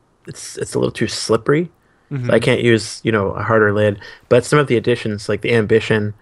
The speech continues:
Speaker 1: uh, the D D C, uh, the Cole, and, of course, the America the Beautiful and Shelterwood are very nice for pencil. Um, and it,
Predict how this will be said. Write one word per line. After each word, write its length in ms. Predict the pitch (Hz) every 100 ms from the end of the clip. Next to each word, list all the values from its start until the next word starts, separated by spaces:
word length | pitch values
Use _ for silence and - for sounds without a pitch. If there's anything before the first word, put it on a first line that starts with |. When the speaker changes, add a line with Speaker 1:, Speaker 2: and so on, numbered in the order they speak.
| _ _ -
Speaker 1:
uh, 180 | 110 104
the 160 | 110
D 180 | 104 113
D 120 | 113
C, 540 | 107 - 110 107 98 - - _ _ _ _ -
uh, 220 | 107 104
the 100 | -
Cole, 720 | - - 117 113 110 107 110
and, 520 | 104 101 101 101 101 98
of 440 | - - - _
course, 180 | 113 -
the 60 | 107
America 240 | 110 110
the 40 | 101
Beautiful 280 | 110 -
and 40 | 98
Shelterwood 400 | 110 104 98 98
are 20 |
very 280 | 98 113 104
nice 180 | 92 -
for 80 | -
pencil. 420 | - 95 - - - - - - - _ -
Um, 420 | 117 110 101 104
and 180 | 135
it, 100 | 131